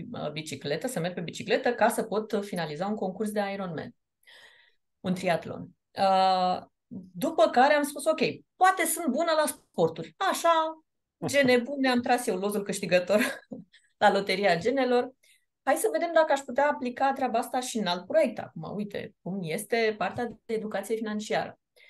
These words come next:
Speaker 1: Uh, m-am dus acolo pentru că eu personal nu știam să am grijă de banii mei.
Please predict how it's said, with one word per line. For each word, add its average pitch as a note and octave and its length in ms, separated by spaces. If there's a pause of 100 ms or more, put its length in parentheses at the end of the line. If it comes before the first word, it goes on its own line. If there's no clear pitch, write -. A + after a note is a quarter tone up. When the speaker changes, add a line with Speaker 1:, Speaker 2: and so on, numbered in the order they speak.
(540)
Speaker 1:
Uh, A3+ 340
m-am A#3+ 320
dus F4+ 220
acolo B3+ 600
pentru A3 380
că G#3+ 120
eu A3 200
personal A#3 520
nu G#3+ 100
știam F3+ 300
să E3 100
am D3+ 100
grijă F3 220
de D#3+ 100
banii D#3 300
mei. C4 340